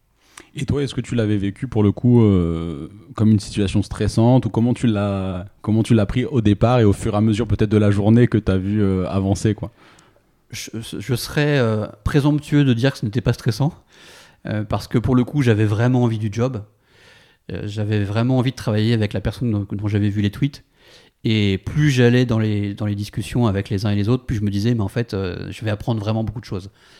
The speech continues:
Speaker 2: Je vais mettre à contribution ce que je sais déjà faire, mais je vais apprendre aussi beaucoup de choses.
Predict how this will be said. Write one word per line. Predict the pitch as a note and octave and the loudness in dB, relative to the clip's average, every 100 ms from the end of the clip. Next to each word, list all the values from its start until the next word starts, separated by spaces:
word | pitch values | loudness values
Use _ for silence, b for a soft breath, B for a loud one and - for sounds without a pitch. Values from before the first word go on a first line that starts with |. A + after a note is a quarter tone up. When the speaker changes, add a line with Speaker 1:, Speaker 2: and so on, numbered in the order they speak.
| b | b
Speaker 2:
Je | A2+ | -2
vais | G#2 | 0
mettre | C3 | 0
à | C3 | -2
contribution | A#2+ - A#2+ A2+ - B2+ | -4 -2 -2 -2 -2 -4
ce | |
que | - | -2
je | A2 | -6
sais | A2+ | -4
déjà | G2 G2 | -2 -2
faire, | G2 C3+ | -2 -2
mais | A#2 | 0
je | |
vais | G#2+ | -2
apprendre | - A#2+ G#2+ | -4 -4 -4
aussi | - | -6
beaucoup | G2+ - | -8 -10
de | - | -12
choses. | A2+ | -14